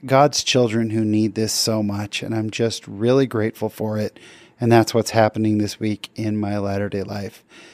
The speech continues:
Hey, thank you so much for, uh, tuning into the show. We really appreciate it. Uh, the show is produced by Gene Chittister.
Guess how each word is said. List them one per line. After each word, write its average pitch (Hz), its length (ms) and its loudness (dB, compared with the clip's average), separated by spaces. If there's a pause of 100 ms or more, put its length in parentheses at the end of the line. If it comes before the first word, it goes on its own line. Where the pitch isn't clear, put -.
(180)
Hey, 175 140 2
thank 220 260 4
you 208 60 4
so 196 200 6
much 185 340 4
for, 131 580 2
uh, 120 240 -2
tuning 156 400 4
into 139 280 0
the 123 100 -4
show. 131 500 2 (340)
We 123 220 0
really 131 500 2
appreciate 123 760 0
it. 120 340 -4 (340)
Uh, 123 220 2
the 117 100 -2
show 196 300 6
is 180 120 2
produced 185 480 -2
by 131 180 4
Gene 147 320 4
Chittister. 107 640 -2